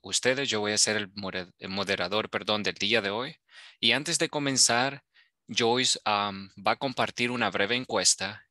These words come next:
Esto nos ayuda a nosotros a proporcionar nuestros, eh, promocionar, perdón, nuestros eventos en el futuro. Y también, am,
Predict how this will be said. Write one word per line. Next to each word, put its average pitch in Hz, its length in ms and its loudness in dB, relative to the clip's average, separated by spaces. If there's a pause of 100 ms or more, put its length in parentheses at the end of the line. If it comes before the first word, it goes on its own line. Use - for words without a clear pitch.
(120)
Esto - 300 -2
nos 127 200 0
ayuda 117 280 0
a 123 40 -2
nosotros 113 540 -2
a 107 80 -2
proporcionar 98 680 -2
nuestros, 107 720 -6
eh, 95 180 0
promocionar, 107 720 0
perdón, 95 300 -4
nuestros 101 340 -6
eventos 110 600 -2 (460)
en 95 140 -4
el 101 100 -4
futuro. 127 640 -4 (320)
Y 123 160 2
también, 131 580 0
am, 110 360 0